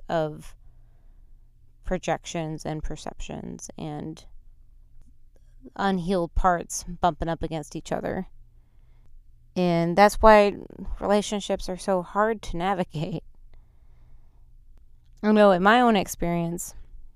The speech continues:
like, I, I always try to strive for the light. Like, and when I would get feedback in relationships, like, I would convert that into being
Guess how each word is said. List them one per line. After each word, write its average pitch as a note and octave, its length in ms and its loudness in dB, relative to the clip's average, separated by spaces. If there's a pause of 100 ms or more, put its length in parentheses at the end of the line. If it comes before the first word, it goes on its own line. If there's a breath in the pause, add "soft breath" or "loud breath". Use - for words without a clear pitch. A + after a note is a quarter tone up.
(680)
like, F3+ 220 -2
I, - 200 6
I D2 140 2
always A3+ 300 6
try G#3 180 2
to F#3+ 100 4
strive F#3 600 0 (280)
for F3 180 -6
the D3 100 -6
light. D#3+ 360 0 (640)
Like, - 100 -12 (1300)
and F3+ 120 -2
when F#3 140 2
I F#3 80 4
would F3+ 120 2
get - 220 2
feedback F#3+ 500 4
in F3 60 -2
relationships, F3 1040 -4
like, E3 320 -6 (600)
I F#3 100 2
would F3+ 220 -2 (220)
convert F#3+ 400 -2
that F#3 140 2
into F3+ 540 -4
being F3 720 -4